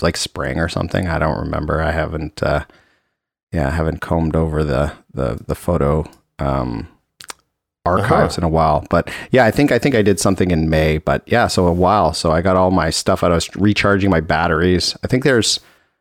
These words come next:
Speaker 1: eleven people, so it's, you know, family photo shoot with grandparents and families, couple different families, and so yeah,
Speaker 2: Okay.
Speaker 1: should be, should be interesting. I haven't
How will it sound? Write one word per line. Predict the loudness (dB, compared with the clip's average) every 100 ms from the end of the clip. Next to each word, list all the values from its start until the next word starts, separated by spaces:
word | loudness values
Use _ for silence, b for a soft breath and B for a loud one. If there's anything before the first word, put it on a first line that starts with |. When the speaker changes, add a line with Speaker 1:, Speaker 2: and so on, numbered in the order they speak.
| _ 0
Speaker 1:
eleven | 2 4 4 4 2
people, | 4 2 2 0
so | 2 2
it's, | 2 0 -6 -2
you | 0
know, | 0
family | 2 2 2 2 0
photo | -2 0 2
shoot | 2 2
with | 0 0
grandparents | 0 0 0 0 0 2 0 -2 -2
and | -2 -2 -6 b b b
families, | 0 2 2 0 -2 -2
couple | -2 0
different | -2 0 -4
families, | 0 0 2 2 0 0 -2
and | -4 -6
so | -2 0
yeah, | 0 2 0
Speaker 2:
Okay. | -2
Speaker 1:
should | -4 -6
be, | -4
should | -2 0
be | 2
interesting. | 2 2 0 0
I | 2
haven't | 2 2 0